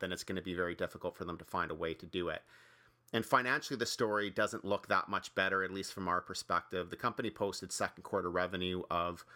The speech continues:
five hundred seventy-four million, a decrease of five percent year over year. And also a, a quarterly net loss of hundred and sixteen million compared to a net loss of a hundred seven million in the same quarter last year. So this company,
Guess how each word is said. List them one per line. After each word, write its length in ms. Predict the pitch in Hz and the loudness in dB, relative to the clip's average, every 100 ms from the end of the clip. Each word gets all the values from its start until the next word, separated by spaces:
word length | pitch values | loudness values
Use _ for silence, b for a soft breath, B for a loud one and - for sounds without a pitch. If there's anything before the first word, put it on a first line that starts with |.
| B B B | B B B
five 300 | - 120 123 | 2 2 4
hundred 280 | 127 113 101 | 2 0 0
seventy-four 540 | - 101 101 - 104 | 2 2 0 -2 0
million, 420 | 95 92 95 92 87 | 2 2 2 0 0
a 140 | 82 | 0
decrease 640 | - 104 - 104 98 - | 0 -2 0 0 0 0
of 100 | 90 | 0
five 320 | - 98 90 - | 2 2 2 -2
percent 480 | - 98 98 - - b b b | 0 2 0 -4 -18 b b b
year 200 | 95 95 | 2 2
over 160 | 95 92 | 2 0
year. 420 | 85 85 92 113 B B B B B B B | 0 2 2 -2 B B B B B B B
And 120 | 127 | 6
also 300 | 143 - 139 | 6 4 4
a, 260 | 117 107 - | 6 4 2
a 160 | 104 101 | 2 0
quarterly 560 | - 127 117 117 107 | 2 4 4 4 2
net 260 | 101 104 90 | 4 2 4
loss 460 | 95 90 87 - - | 2 4 2 -2 0
of 400 | 92 90 87 85 - | 4 4 2 -2 -8
hundred 280 | - 107 101 | 0 2 2
and 100 | 95 | 2
sixteen 500 | 98 - - 90 90 | 0 0 0 0 2
million 320 | 87 85 82 | 0 0 -2
compared 340 | 95 - 92 90 | -4 2 0 2
to 100 | 90 | 0
a 20 | |
net 220 | 87 - | 0 -2
loss 340 | 85 82 - - | 0 0 0 -2
of 180 | 90 78 | -2 -2
a 60 | |
hundred 340 | - 92 90 82 | -2 0 0 2
seven 320 | - 87 87 | 0 2 0
million 260 | 82 80 78 | -2 -4 -4
in 140 | 85 | -4
the 60 | 85 | -2
same 240 | 87 85 | -2 -2
quarter 240 | - 85 | 0 -2
last 340 | 82 82 82 - | 0 0 0 0
year. 100 | 90 | 0
So 160 | - | 2
this 220 | 104 139 - | 2 2 2
company, 720 | 117 107 104 95 92 90 | 0 0 0 0 0 -2